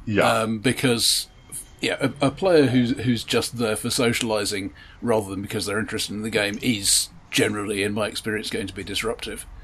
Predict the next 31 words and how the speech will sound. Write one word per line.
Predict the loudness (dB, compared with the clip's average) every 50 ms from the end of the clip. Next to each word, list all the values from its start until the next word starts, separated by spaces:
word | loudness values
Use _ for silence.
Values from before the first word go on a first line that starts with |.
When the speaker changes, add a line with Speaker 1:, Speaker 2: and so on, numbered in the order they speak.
| -18 -18 -12 -6
Speaker 2:
simply | 0 2 2 2 2 0
because | -4 -4 -2 -2 -2
they're | -2 -2 -2
not | -2 -2 -2
getting | -4 -4 -4 -4 -4
involved | -6 -4 -2 -2 -2 -2 -4 -8 -12 -14 -16 -18 -20 -20 -20 -20 -20 -20 -20 -16 -12
the, | -10 -10 -10
the | -10 -10
way | -8 -8 -4
other | -2 0 2
Speaker 1:
Hmm. | 2 2
Speaker 2:
players | 0 -2 -4 -6 -8 -10
are. | -12 -14 -16 -16 -18 -20 -20 -20 -20 -20 -20 -20 -20 _ _ -20 -20 -10 -4
Um, | -2 0 2 2 0 0 -2 -4 -6 -10 -14 -20 -20 -20 -20 -8
Speaker 1:
Yeah, | -2 2 4 6 6 6 4 2 0 -2
a | -2 -2 -2
Speaker 2:
uh, |
Speaker 1:
quiet | 2 4 6 6 6 4
Speaker 2:
uh, | 4
Speaker 1:
social | 0 0 2 2 2 2 -2 -8
player | -4 0 2 2 4 4 2 0
is, | -2 -4 -6
is | -8 -8 -8 -6
tolerable, | -2 -2 0 0 -2 -4 -6 -6 -6 -4 -4 -6 -6 -6
a, | -6 -6 -6 -8 _ _ _ -20 _ _ _ _ _ _ _ -10 -2
a |
loud | 2 4 6 6 6 4 2
social | -2 -4 -4 -4 -6 -10
player | -10 -6 -6 -4 -4 -4
is | -4 -6 -8 -8
not. | -6 -6 -4 -6 -6